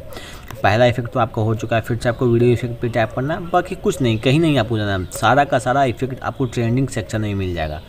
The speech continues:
कौन से section में? Trending section में। अब थोड़ा सा नीचे जाओ, नीचे चले जाने के बाद आपको यहाँ से मिल जाएगा ये आपका Why the Fire Play, Why the Fire Play। बस आपको इस पर tap करके ओके पे click कर लेना है। अब इसे हम end तक कर देंगे,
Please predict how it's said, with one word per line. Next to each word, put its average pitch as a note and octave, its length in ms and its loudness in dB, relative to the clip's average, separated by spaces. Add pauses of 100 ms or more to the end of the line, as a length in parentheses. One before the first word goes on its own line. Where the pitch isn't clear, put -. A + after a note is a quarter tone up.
(380)
कौन A#2 140 2
से B2+ 140 0
section C3+ 300 -2
में? D#3+ 140 2
Trending A2 380 -2
section E2+ 340 -6
में। E2 140 -6 (460)
अब - 120 -8 (120)
थोड़ा A#2 180 2
सा A#2 160 0
नीचे A2 360 2
जाओ, G#2+ 300 2 (520)
नीचे A2+ 360 4
चले A#2+ 240 2
जाने A#2+ 260 2
के A#2 80 -4
बाद B2+ 180 2 (180)
आपको G#2 340 0
यहाँ G#2 220 2
से A2+ 160 -2
मिल G2+ 220 0
जाएगा G2+ 260 2
ये G#2 280 2
आपका B2 400 2 (600)
Why G2+ 300 4 (120)
the A#2+ 200 2 (500)
Fire G2+ 460 0 (100)
Play, D#2+ 180 -10
Why F#2 300 0
the A#2+ 160 -2
Fire G2+ 260 -2
Play। C3+ 260 -2
बस G2 340 -4
आपको F2+ 220 -4
इस G2+ 100 -2
पर A2 140 -2
tap G#2 220 4
करके A#2 220 -4
ओके F#2+ 340 -4
पे A2 140 -4
click F#2 280 -4
कर E2 80 -4
लेना D#2+ 200 -4
है। - 60 -8
अब G2 180 -2
इसे A2 220 0
हम A#2 160 -2 (100)
end G#2+ 240 4
तक G#2+ 200 -6
कर F2 120 -8
देंगे, D#2+ 320 -2